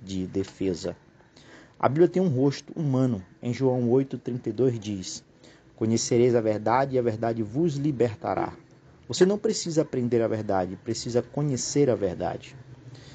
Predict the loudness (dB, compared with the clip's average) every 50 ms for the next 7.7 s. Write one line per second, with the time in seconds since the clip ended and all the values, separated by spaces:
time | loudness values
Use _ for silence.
0 | -20 -16 -12 0 6 8 8 8 8 6 4 4 4 4 4 2 0 -2 -4 -2
1 | -2 -2 -2 -2 -2 -6 -8 -4 -2 -2 -2 0 4 6 6 6 6 4 2 -2
2 | -4 -8 -12 -6 -4 -2 -2 -2 0 2 2 2 2 2 -2 -4 -6 0 2 2
3 | 2 4 2 0 0 2 4 4 4 4 6 6 4 4 4 2 -2 0 0 0
4 | 0 0 -2 -2 -2 -2 -4 -6 -10 -12 -12 -12 -12 -14 -14 -14 -14 -2 2 4
5 | 4 6 6 8 8 6 6 6 2 0 0 0 -2 -2 -2 -2 0 0 0 -2
6 | 0 -2 -2 -2 -2 0 0 2 4 4 4 4 4 2 0 -2 -2 -2 -2 -2
7 | -2 -4 -2 2 4 6 6 6 4 2 0 -6 -10